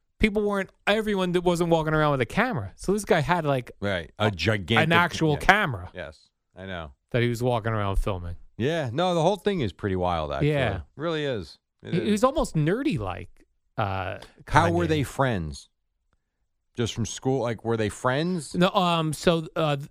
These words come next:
Speaker 1: this guy, so Kanye was from Chicago, where a lot of, r-, it was rappers, it was either East Coast, West Coast.
Speaker 2: And he was in the
Speaker 1: A-,
Speaker 2: middle.
Speaker 1: and they had this group of Chicago rappers that, that, uh, people thought could be another scene.
Speaker 2: Right.
Speaker 1: And this guy had, like, a public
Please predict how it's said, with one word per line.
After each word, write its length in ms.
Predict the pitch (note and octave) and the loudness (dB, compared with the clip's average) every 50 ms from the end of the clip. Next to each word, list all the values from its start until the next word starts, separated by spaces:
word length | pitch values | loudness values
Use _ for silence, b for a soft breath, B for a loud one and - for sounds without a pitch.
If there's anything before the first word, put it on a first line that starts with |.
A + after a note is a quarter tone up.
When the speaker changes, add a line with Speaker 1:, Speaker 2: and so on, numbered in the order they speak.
| _ | _
Speaker 1:
this 340 | - D#3+ D3+ F3 F#3 - - | -6 -2 -2 -2 -2 -2 -4
guy, 340 | - - E3+ D3+ C#3+ C#3 C#3+ - | 0 0 2 2 2 0 0 -2
so 180 | D3+ - E3 D3 | 0 4 4 4
Kanye 360 | - - D#3+ E3 E3 E3 D#3 | 6 6 4 4 4 2 0
was 180 | D3 C#3+ C3 - | 0 0 -2 -2
from 160 | - C3+ A#2 | -2 -4 -2
Chicago, 680 | - B2 A2+ - B2+ A2+ G#2+ G2+ F#2 F#2+ G2+ A2 A#2+ - | -4 -2 0 2 2 4 2 2 -2 -4 -4 -6 -8 -6
where 280 | F3+ C#3 B2 B2 A#2+ | -4 -2 0 2 2
a 80 | A2+ A2+ | 2 0
lot 240 | A2+ A#2+ A#2+ A#2+ A#2 | 2 2 2 2 2
of, 140 | A#2 G#2+ A2+ | 0 0 -2
r-, 100 | B2 - | -2 -2
it 60 | - | 0
was 200 | B2+ B2 A#2 A#2 - | 0 0 -2 -2 -2
rappers, 400 | - B2+ C3 C3 - - A#2+ G#2 | 0 2 2 2 2 0 0 0
it 60 | A2+ | 0
was 200 | A2 A2 G2+ G#2+ | -2 -2 -2 -2
either 280 | A#2 A2+ G#2+ A2 A2 - - | -2 -2 -2 -2 -4 -4 -4
East 220 | C3+ B2 - - | -6 -6 -4 -2
Coast, 260 | - C#3 A#2 G#2 - - | 0 0 0 0 0 -2
West 220 | A#2+ A2 - - | -4 -4 -4 -6
Coast. 320 | - - G#2 G#2+ - - _ _ - - - | -8 -8 -8 -8 -10 -16 _ _ -20 -14 -8
Speaker 2:
And 160 | F2 F2 G2 | -4 -2 -2
he 60 | G#2 | -2
was 100 | F#2 E2 | -2 -2
in 40 | F2+ | -2
the 40 | F2+ | -4
Speaker 1:
A-, 20 | F2 | -4
Speaker 2:
middle. 220 | E2 C2+ - - - | -4 -6 -8 -4 -2
Speaker 1:
and 120 | C3+ B2+ B2+ | 0 2 2
they 100 | A#2+ A#2+ | 2 2
had 180 | C3+ C#3 C3 | 2 0 2
this 180 | B2+ A#2+ A2 - | 0 -2 -2 0
group 280 | - C3+ C3 B2+ A2 | -2 -2 -2 0 0
of 140 | - A#2+ - | -2 -2 -2
Chicago 540 | - - A#2+ - - D#3+ F#3 G3+ G3+ F3 C#3+ | -2 -6 -4 -2 0 0 0 0 0 0 0
rappers 460 | A#2+ A#2+ A2+ A2 G#2+ - A2+ G#2+ G2 | 2 2 0 0 0 0 0 0 0
that, 140 | - G#2+ - _ _ _ - | 0 -2 -2 _ _ _ -2
that, 180 | - A#2 A2 G#2 - - | -2 -2 -2 -2 -6 -6
uh, 200 | - C3 G#2 G#2 G2+ G2+ | -4 -2 -2 -2 -4 -6
people 260 | - - B2+ A#2 A#2+ G#2+ | -6 -6 -4 -2 -2 -2
thought 380 | - - A#2 A2+ A2+ - - | 0 0 0 0 -2 -4 -6
could 180 | - - B2+ A2+ | -4 -4 -2 -2
be 140 | A2 A2+ A2+ | -2 -4 -4
another 320 | A2 A2 A2+ G#2+ A2 G#2 | -2 -2 -2 -2 -2 -4
scene. 560 | G2+ - - - C3 B2 B2+ C3+ D3 D3+ C#3 - | -4 -6 -6 -6 -4 -4 -2 -4 -4 -6 -6 -4
Speaker 2:
Right. 280 | A#2 A#2 A2 G2+ E2 - b b b b | -4 -4 -4 -4 -6 -10 b b b b
Speaker 1:
And 160 | C3+ A#2+ B2+ | -2 0 0
this 160 | C#3 C3+ - | 0 -2 -2
guy 320 | - - C#3 C3 B2+ B2 A#2+ | 0 0 2 2 2 0 -2
had, 340 | G#2 G2+ A#2+ A#2+ A#2+ A#2 A#2 | -2 0 0 2 2 0 0
like, 320 | A2 A2+ A2 A2 - - - - - | 0 0 0 0 -2 -8 -8 -4 -2
a 420 | A2+ A2 G#2+ G#2+ G#2 G#2 G2+ G2 _ _ _ _ _ _ _ - | 0 0 0 -2 -2 -4 -6 -6 _ _ _ _ _ _ _ 4
public 380 | - - C3 B2+ C#3 B2 - | 6 6 6 6 2 0 -2